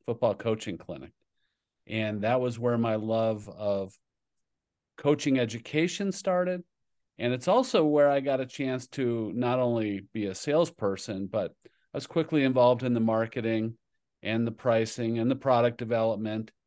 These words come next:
And so I got a, because they were a small company, I got a broad range of experience and got to do a lot more problem solving, um, and particularly in the marketing end of the business. So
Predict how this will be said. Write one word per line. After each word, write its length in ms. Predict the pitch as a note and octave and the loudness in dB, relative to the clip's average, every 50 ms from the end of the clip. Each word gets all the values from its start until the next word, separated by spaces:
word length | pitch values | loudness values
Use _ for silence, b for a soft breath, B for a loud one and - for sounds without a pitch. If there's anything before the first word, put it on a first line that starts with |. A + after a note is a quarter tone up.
| _ _ _ _ - | _ _ _ _ -14
And 80 | - - | -8 -2
so 80 | - | 0
I 60 | C#3 | 0
got 160 | C3+ D3+ D3+ D3 | 4 4 6 6
a, 240 | C3+ A#2+ A#2 F#2+ - - | 6 6 4 2 -2 -10
because 260 | A#2 A2+ - C#3 B2 | -14 -10 -8 -4 0
they 80 | D#3 | 2
were 80 | D3 C#3 | 2 2
a 60 | B2+ | 2
small 260 | B2 - - C#3 B2+ | 0 -2 0 0 0
company, 380 | A#2+ - - E3 E3+ - D3 B2 | 0 0 -2 -4 -2 0 0 0
I 80 | A#2 A2+ | 2 2
got 160 | A#2+ A#2+ A#2+ | 2 0 0
a 40 | G#2+ | 0
broad 360 | G2 A#2 A#2+ A#2 A#2+ B2 A#2 | -2 0 2 2 2 2 2
range 280 | A#2+ B2 A#2+ A#2+ A2 | 0 0 0 0 -2
of 100 | A2+ G#2 | -2 -6
experience 680 | G2+ G2 - - - B2+ C3 C3+ A#2+ A2 G#2 G2 - - | -8 -10 -8 -6 -4 -2 0 0 0 0 -2 -4 -6 -8
and 100 | A2+ G#2+ | -4 0
got 180 | A#2+ A#2+ A#2+ | 0 -2 -2
to 60 | - | -2
do 160 | C3 B2+ B2+ A#2 | -6 -4 -2 -2
a 20 | |
lot 280 | A2 A2 A2+ A#2 A2 G2 | 0 0 0 -2 -2 -2
more 180 | A#2 A2 G2+ | -4 -4 -4
problem 500 | - - A2+ G#2+ G#2+ A2+ G#2+ G#2+ G#2 F2+ | -4 -4 -2 0 0 0 0 -2 -6 -6
solving, 480 | - - - F#2 E2+ E2+ C#2 D2 - - _ _ _ _ _ _ _ _ _ _ _ | -8 -10 -10 -10 -10 -10 -12 -14 -16 -18 _ _ _ _ _ _ _ _ _ _ _
um, 440 | - F#2+ G2+ F#2+ F#2 F2+ F2 F#2 F#2+ - _ _ _ - | -10 -8 -8 -6 -6 -8 -8 -10 -12 -14 _ _ _ -16
and 260 | F#2 G#2 G2+ F#2+ F#2+ | -14 -12 -12 -12 -12
particularly 600 | - A2 G#2 - B2+ A2 - A#2 A2+ G#2+ G#2 G#2 | -12 -14 -10 -6 -6 -6 -4 -4 -4 -2 -2 -4
in 100 | G2 F#2+ | -4 -4
the 60 | F#2+ | -4
marketing 500 | F#2+ F#2+ F#2+ G#2 A2+ - - F#2+ F2+ E2+ | -4 -4 -4 -4 -6 -6 -8 -8 -8 -8
end 140 | E2+ E2+ E2 | -8 -10 -12
of 40 | D#2+ | -12
the 60 | E2+ | -14
business. 460 | E2+ - F2+ E2+ - - D#2 D2+ - | -14 -12 -12 -14 -12 -14 -16 -16 -12
So 260 | - - G#2 G2 F#2 | -8 -6 -4 -6 -6